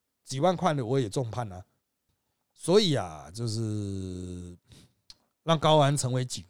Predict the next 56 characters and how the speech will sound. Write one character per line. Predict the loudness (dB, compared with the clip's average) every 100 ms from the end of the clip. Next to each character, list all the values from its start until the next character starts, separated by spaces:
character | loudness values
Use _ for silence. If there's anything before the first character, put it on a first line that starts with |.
| -4
示 | -2 -2 -2
的 | -6
一 | -6
个 | -6
存 | -6 -10 -14
在 | -14 -14 -14
嘛。 | -10
以 | -4
后 | 0
大 | 2
家 | 2
就 | 0
会 |
讲 | -2 -4
：“哦， | -6 -4
高 | -6 -4
虹 | -6 -6
安 | -6 -6
就 | -8
被 | -10
抓 | -8 -8
走 | -8 -10
了， | -10
谁 | -8 -4
谁 | -4 -6
就 | -8
被 | -8 -8
抓 | -8
走 | -8 -10 -12 -12
了。” |
这 | -8
样 | -8 -8
子 | -12 -14 _ _ _ _
就 | 2 4 4 4
会 | 2 2
产 | -2 -10 -12
生 | -10 -8 -8 -10 -16 _
效 | -10 -8 -10
果。 | -12 -16 _ _ _ _
那 | 2 2
至 | 4 2
于 |
高 | 6 6 6
虹 |
安 | 6 4
没 | 4 2 4
办 | 6 6 4
法 | 4 4
搞 | 0 0 0
定 | 0 0
这 | 4 4
整 | 2 0
个 | -2
官 | 2 2 2
司 | -2 -2
哦， | -2